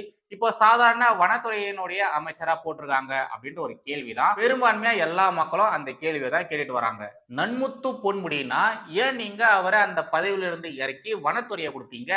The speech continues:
இதுக்கு எந்த ஊ பி சிகளாச்சும் பதில் சொல்லுவாங்களா? கடைசியாக இதை பாருங்க. ஹிந்துக்களுக்கு எதிராக அ தி மு கவை திசை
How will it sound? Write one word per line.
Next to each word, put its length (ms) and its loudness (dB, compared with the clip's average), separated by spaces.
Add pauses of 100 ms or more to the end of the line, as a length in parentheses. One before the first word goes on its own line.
(280)
இதுக்கு 300 -4 (120)
எந்த 200 -4
ஊ 140 0
பி 140 -2
சிகளாச்சும் 400 0
பதில் 200 -4
சொல்லுவாங்களா? 460 2 (540)
கடைசியாக 580 8 (180)
இதை 220 -4
பாருங்க. 280 0 (500)
ஹிந்துக்களுக்கு 680 0 (100)
எதிராக 460 8 (260)
அ 40 12 (160)
தி 100 -2
மு 120 -4 (100)
கவை 220 6 (140)
திசை 240 -2